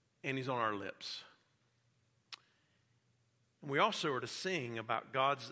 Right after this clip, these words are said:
name most high. Notice he says here in verse eleven, "Sing to the Lord who dwells in Zion, proclaim His deeds among the nations."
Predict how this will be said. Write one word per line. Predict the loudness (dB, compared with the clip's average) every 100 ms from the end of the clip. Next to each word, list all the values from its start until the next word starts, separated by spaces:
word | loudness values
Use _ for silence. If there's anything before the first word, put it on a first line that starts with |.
| -12
name | -8 -4 -2 -2 -6 -8 -12 -18 _ _
most | -8 0 2 2 -6 -12 _ _
high. | -4 -2 -2 -6 -10 -18 _ _ _ _ _ _ -20 _ _ _
Notice | 2 2 0
he | -4
says | 2 2 2
here | 0 2 2
in | 2 -2 -8 -18 -20 -20 _
verse | 0 2 0
eleven, | 4 4 4 0 -6 -14 -20 -20 -20 _
"Sing | -6 0 4 4 2
to | 0
the | 0
Lord | 4 4 4 0
who | -4 -8
dwells | 2 4 4 2
in | -6
Zion, | 2 2 4 0 -2 -6 -10
proclaim | -10 0 2 2
His | 0 -4
deeds | -4 -2 -2 -4 -6 -10 -12 _ _ _ _ _ _ _ _ -8
among | -4 -4 -4
the |
nations." | -4 -2 -2 -4 -8 -12 -12